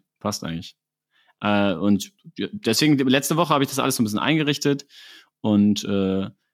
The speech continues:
die ganzen Workshops, die ich noch auf dem Zettel hab, die werden jetzt alle ganz spontan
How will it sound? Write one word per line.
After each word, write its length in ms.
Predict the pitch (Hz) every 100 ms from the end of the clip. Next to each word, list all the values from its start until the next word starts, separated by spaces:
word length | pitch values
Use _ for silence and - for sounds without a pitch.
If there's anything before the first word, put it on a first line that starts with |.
| _ _ _ _
die 60 | 117
ganzen 440 | 123 131 131 113
Workshops, 360 | 120 131 160 139
die 80 | 139
ich 60 |
noch 100 | 135
auf 140 | 123 120
dem 180 | 120 113
Zettel 300 | 139 139 135
hab, 120 | 131
die 100 | 107
werden 180 | 110 110
jetzt 140 | 104
alle 160 | 104 104
ganz 160 | 110
spontan 840 | - 110 104 - 107 107 104 95